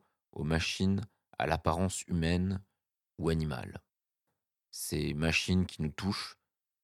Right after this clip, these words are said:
nous émeuvent, mais qui peuvent aussi nous effrayer. Que se passe-t-il exactement dans cette vallée ? C'est à cette question que nous allons tenter de répondre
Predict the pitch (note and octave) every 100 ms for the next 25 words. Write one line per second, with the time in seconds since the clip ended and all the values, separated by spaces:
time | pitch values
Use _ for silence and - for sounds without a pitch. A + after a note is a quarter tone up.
0 | - D#2+ E2 D#2+ D2+ D#2 - _ _ _
1 | _ _ _ - D#2 - - G2+ F#2 -
2 | - G2 B2+ _ _ E2 E2 F2 - D2+
3 | C2 - _ _ _ _ _ _ _ _
4 | _ _ _ _ - B2+ G2 F2 - -
5 | F#2 D#2+ D2+ - E2 F2+ D#2 D2+ D2 C2+
6 | C2 - _ _ _ _ _ _ _ -
7 | - F2+ F#2+ G#2+ - G#2 - A#2+ A#2 E2+
8 | D#2+ D#2+ E2 - E2+ - F2 D2+ D2+ -
9 | D2+ F#2+ G2